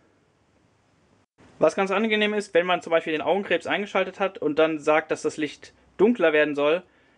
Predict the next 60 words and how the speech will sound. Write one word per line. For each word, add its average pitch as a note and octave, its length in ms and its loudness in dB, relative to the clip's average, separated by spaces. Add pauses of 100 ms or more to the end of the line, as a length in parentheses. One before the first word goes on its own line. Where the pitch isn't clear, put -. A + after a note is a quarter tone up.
(180)
dann D3 200 2
verkürzt F#3+ 440 0
sich E3+ 160 -8
diese C#3+ 380 2 (400)
Zeit D#3+ 300 0
und C#3+ 100 -8
der D3 140 0
Augenkrebs D3 400 -2
ist C3+ 100 -14
nicht C3+ 160 -8
ganz C3+ 180 -2
so C#3 60 -6
schlimm. C3 320 -4 (760)
Genau D#3+ 200 4
denselben F3 360 2
Effekt E3 320 -2
kriegen E3 200 -2
wir D3+ 100 4
auch D3 80 -2
mit D3 140 -8
dem C#3 100 0
Weißlicht. F3+ 640 -2
Wenn C#3+ 140 0
ich D3 100 -10
den D3 140 -4
auf C#3 100 -2
Maximal C#3+ 440 0
stelle D3+ 280 0
wie C#3 140 -4
eben, D#3 240 -2
dann C#3 160 0
ist C3+ 100 -6
es - 140 -20
relativ C3 300 -2
schnell E3 300 2
und C#3 160 -2
wenn C3+ 120 0
ich C#3 80 -6
es - 160 -12
auf B2+ 240 0 (680)
absolut D3 460 0
Minimum D3 360 6
stelle, C#3 300 4
dann B2 300 2
ist C3 120 -4
es C3 100 -2
ungefähr B2+ 300 2
so A#2+ 160 0
wie A#2 60 -2
jetzt. - 360 2 (540)
Was - 180 -4
man F#3 120 0
hier F3 160 0
auch F#3 80 -4
so F#3+ 100 -4
ein F3 80 -4
bisschen F3+ 240 -6
sieht, F3+ 160 -6
ist, E3+ 160 -6
dass E3+ 240 -2